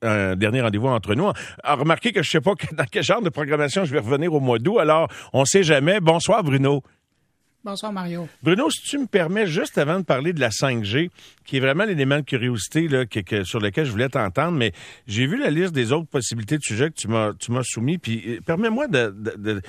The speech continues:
Speaker 1: je suis sûr que tu me vois venir, de parler tout de suite de l'appli qui permet d'enregistrer une interaction avec la police automatiquement. C'est, c'est tout nouveau, ça, puis ça,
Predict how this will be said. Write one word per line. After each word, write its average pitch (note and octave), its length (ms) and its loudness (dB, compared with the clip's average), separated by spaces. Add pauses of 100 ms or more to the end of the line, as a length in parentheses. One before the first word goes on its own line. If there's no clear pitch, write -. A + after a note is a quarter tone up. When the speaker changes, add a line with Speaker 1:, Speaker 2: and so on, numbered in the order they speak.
(200)
Speaker 1:
je - 60 -16
suis - 40 -8
sûr G#3 100 2
que A3 60 -6
tu - 100 -4
me C#3 80 2
vois B2 160 2
venir, D#3 260 0
de C#3 120 0
parler C3+ 260 -2
tout - 140 -10
de - 60 -14
suite A#3+ 180 -4
de D3 80 0
l'appli C3 640 -2 (320)
qui - 100 -18
permet D#3 400 2
d'enregistrer F#3 640 0
une G3 80 2
interaction C3+ 580 0
avec A#2 260 0
la F2+ 120 -2
police E3+ 500 0 (380)
automatiquement. D#3 800 -2
C'est, F2+ 180 -8
c'est G2 160 -6
tout D#3+ 160 -4
nouveau, C#3 360 2
ça, - 120 -4
puis - 140 -6
ça, A2+ 120 2